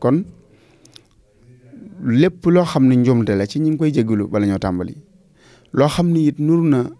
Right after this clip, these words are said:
nu demee na neen, jubluwuñ ko ci woon, waaye waxtaane ko dafa tiis moo tax. Kon ñu ngi ci jégalu bala ñu cee dugg. Moom jëmm jooju nag kii waajuram mooy Serigne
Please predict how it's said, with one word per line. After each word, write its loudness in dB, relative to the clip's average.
nu -2
demee 0
na -2
neen, -4
jubluwuñ -4
ko -2
ci -6
woon, 0
waaye 0
waxtaane -4
ko -6
dafa -6
tiis -6
moo -6
tax. -10
Kon -2
ñu 2
ngi -2
ci -6
jégalu 2
bala 0
ñu -2
cee -2
dugg. -6
Moom 4
jëmm 4
jooju 4
nag 4
kii 4
waajuram 4
mooy 2
Serigne -4